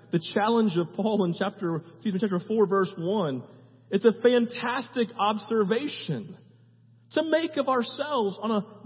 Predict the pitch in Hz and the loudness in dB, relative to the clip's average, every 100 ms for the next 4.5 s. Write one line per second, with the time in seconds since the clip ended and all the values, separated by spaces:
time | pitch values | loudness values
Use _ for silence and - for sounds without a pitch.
0 | 165 240 311 285 262 247 294 - - 175 | 0 0 0 -2 2 2 0 -6 -2 -2
1 | - - - - - _ _ _ _ _ | -2 -12 -14 -18 -20 _ _ _ _ _
2 | _ - 262 269 247 240 311 311 247 170 | _ -6 2 4 6 6 4 4 4 4
3 | 226 196 202 - - - - - 262 311 | 2 4 2 -2 -18 -16 -12 2 6 6
4 | 302 233 175 165 139 | 6 6 4 2 -4